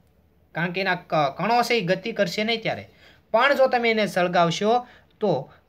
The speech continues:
ક્યાંક આ અગરબત્તીને સળગાવવામાં આવશે તો શું દૂરથી આપણને સુગંધ મળે છે? તો કે હા. તો આપણે દૂર બેઠા છીએ તોય આપણને સુગંધ પ્રાપ્ત થાય છે,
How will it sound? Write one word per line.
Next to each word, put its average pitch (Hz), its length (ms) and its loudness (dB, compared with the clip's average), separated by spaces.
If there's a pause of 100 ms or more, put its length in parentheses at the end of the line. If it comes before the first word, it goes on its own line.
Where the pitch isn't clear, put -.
(140)
ક્યાંક 214 340 0
આ 220 220 4
અગરબત્તીને 220 520 -2
સળગાવવામાં 185 600 0
આવશે 175 540 0 (300)
તો 175 100 -6
શું 196 260 -4
દૂરથી 180 320 -2
આપણને 202 440 -2
સુગંધ 180 440 -4
મળે 202 140 0
છે? - 180 -12
તો 175 80 -10
કે 165 120 -6
હા. 147 280 -2 (160)
તો 196 80 -4
આપણે 180 300 -2 (320)
દૂર 220 300 -4
બેઠા 233 320 0
છીએ 220 120 -6
તોય 214 180 -2
આપણને 190 300 -2
સુગંધ 180 420 -6
પ્રાપ્ત 156 380 -2
થાય 165 440 -2 (680)
છે, - 200 -20